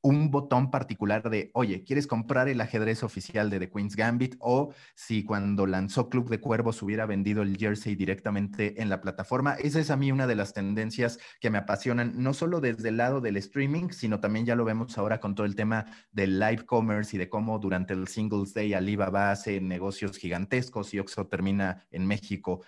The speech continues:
apostando por Oxxo Live, además de Rappi. ¿Cuál es tu perspectiva a este respecto y qué otras tendencias te llaman la atención de lo que hoy estamos viendo en materia de streaming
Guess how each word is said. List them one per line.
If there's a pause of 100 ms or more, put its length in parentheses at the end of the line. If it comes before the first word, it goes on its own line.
(140)
apostando
por
Oxxo
Live,
además
de
Rappi. (440)
¿Cuál
es
tu
perspectiva
a
este
respecto
y
qué
otras
tendencias
te
llaman
la
atención
de
lo
que
hoy
estamos
viendo
en
materia
de
streaming